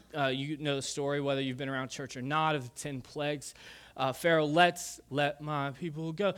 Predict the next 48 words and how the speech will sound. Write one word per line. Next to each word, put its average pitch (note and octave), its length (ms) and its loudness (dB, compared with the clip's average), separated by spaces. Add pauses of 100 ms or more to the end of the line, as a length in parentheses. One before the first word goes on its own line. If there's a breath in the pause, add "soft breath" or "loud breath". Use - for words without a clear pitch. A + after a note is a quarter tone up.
(140)
Lets F3 220 6
the F#3 80 0
people E3 340 0
go. F#3 300 6
They F3 100 6
go F3 280 4
to F3 260 0
the D3+ 240 0
edge E3 380 2
of D#3+ 260 2
the C#3+ 100 -2
Red D3 300 0
Sea. F#3+ 420 2 (400 loud breath)
Uh, D3 240 8
Pharaoh F#3+ 560 10
is E3 220 0
pursuing A#3 640 6
them. A#3+ 420 8
They F3 160 6
don't F#3 200 4
know F#3 120 6
what F3 200 4
to E3+ 100 -10
do. G#3 440 4 (180 loud breath)
He F#3 80 2
puts F#3+ 240 0
his F#3 100 -6
staff E3+ 360 4
in E3 60 -6
the E3 80 -2
water. F3+ 480 6 (200 loud breath)
The F3 100 4
water F3 300 6
splits. D3+ 420 -4
They F3 100 2
walk G3 300 6
through F3 160 -2
on D#3+ 160 -2
dry D3+ 380 2
ground. B2+ 640 -4 (880 loud breath)
And C#3+ 120 -2
then C#3+ 80 -2
the C#3 80 -2
water B2+ 320 0
crashes A#2+ 920 -6 (280 loud breath)
over A2+ 260 -8
God's G#2+ 320 -8
enemies, G#2+ 600 -12